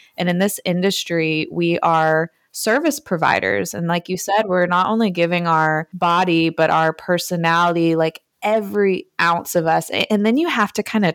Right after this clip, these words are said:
turn it up and project it even more a-, and be, like, an even more excitable version of yourself or whatever character you're playing.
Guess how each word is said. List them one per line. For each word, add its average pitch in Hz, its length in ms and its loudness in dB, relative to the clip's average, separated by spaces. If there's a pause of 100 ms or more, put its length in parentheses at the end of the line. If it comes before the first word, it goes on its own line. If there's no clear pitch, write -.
turn 196 320 -2
it - 200 0
up 160 360 2 (160)
and 170 380 0 (160)
project 208 500 0
it 262 140 0
even 226 360 0
more 185 400 0
a-, 254 540 0
and 190 420 -2
be, 196 440 2
like, 160 340 -2 (100)
an 170 180 0
even 185 380 -2
more 175 320 0
excitable 190 760 0
version 208 340 -2
of 208 140 -4
yourself 208 380 -2
or 190 100 -2
whatever 180 380 2
character 180 500 0
you're 208 140 0
playing. 208 500 -2